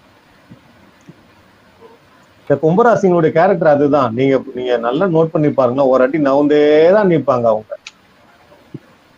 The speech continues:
அடுத்தது கிராப் ஆப்பிள். ரொம்ப சுத்தமெல்லாம் வந்து ரொம்ப எதிர்பார்ப்பாங்க.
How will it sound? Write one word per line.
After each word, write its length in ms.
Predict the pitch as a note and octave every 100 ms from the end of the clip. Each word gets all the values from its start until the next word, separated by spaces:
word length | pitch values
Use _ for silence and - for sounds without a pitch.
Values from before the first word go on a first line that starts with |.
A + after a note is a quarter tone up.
| _ - _ _ _ _ -
அடுத்தது 560 | B2 E3+ D#3+ D3+ F#3+
கிராப் 300 | C3+ D3+ F3 D#3+
ஆப்பிள். 500 | D3 B2+ C#3+ C#3 G2+
ரொம்ப 420 | B2 C#3 D#3+ E3 -
சுத்தமெல்லாம் 720 | C#3+ C#3 E3+ D#3 D3 D3 F#3+
வந்து 180 | D3+ D3+
ரொம்ப 360 | C#3+ D#3 G3 E3
எதிர்பார்ப்பாங்க. 680 | C3 A2+ G#2 G#2+ G2+ G2